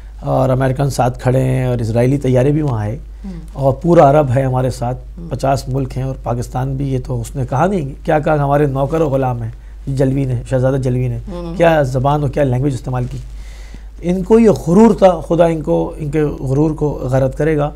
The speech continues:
Speaker 1: तो आप देखा, ये उस गुरूर में निकल के बाहर आ गए, इन्होंने हमला करना शुरू कर दिया।
Speaker 2: हम्म, बिल्कुल।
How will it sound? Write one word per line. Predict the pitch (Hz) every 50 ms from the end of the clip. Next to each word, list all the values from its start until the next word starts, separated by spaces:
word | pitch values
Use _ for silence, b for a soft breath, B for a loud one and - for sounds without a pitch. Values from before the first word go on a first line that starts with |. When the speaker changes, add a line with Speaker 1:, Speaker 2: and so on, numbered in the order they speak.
| b b b b b b - - -
Speaker 1:
तो | 160
आप | 151 156
देखा, | 151 151 160 156 175
ये | 180 185
उस | 180 151 143 131
गुरूर | 143 165 185 208 226 220
में | 208 190 185 196 196 196 190 -
निकल | 185 165 151 175 175 175
के | 185
बाहर | 175 139 147 156 156
आ | 156
गए, | 151 160 160
इन्होंने | 147 151 151 156
हमला | 123 131 143 143
करना | 143 147 139 143
शुरू | 135 - 139 131
कर | 120 113
दिया। | 127 123 120
Speaker 2:
हम्म, | - - - - - 151
बिल्कुल। | 151 151 - 165